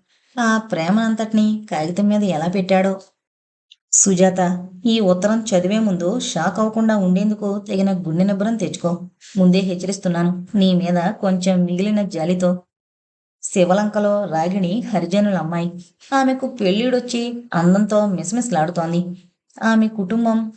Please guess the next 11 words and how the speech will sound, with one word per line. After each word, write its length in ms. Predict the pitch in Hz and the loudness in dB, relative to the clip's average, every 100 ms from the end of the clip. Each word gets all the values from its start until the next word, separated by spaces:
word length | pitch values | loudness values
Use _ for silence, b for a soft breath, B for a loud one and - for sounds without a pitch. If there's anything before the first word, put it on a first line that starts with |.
| - | 0
రామశాస్త్రికి 720 | 156 196 220 220 214 214 220 | 2 2 0 -2 -2 -2 0
వెట్టి 320 | 170 160 202 233 | 0 -2 -2 -2
చాకరీ 240 | 220 254 | 0 0
చేస్తోంది. 580 | 202 156 - 170 175 180 - - - _ _ _ 180 | 0 -2 -2 0 0 0 -6 -12 -20 _ _ _ 2
రాగిణికి 540 | 175 185 214 226 226 | 4 4 0 -2 -4
సంబంధం 480 | - 170 180 214 220 | -4 -2 0 0 0
కుదిరి 520 | 214 170 185 226 - 202 | -2 0 0 -2 -6 2
వారం 360 | 190 190 190 | 4 4 2
రోజుల్లో 440 | 180 180 220 220 220 | 0 0 -2 -4 -4
పెళ్లి 320 | 190 170 208 | -4 -2 -2
కాబోతున్న 840 | 180 165 185 208 214 202 196 | -2 0 0 -2 0 0 0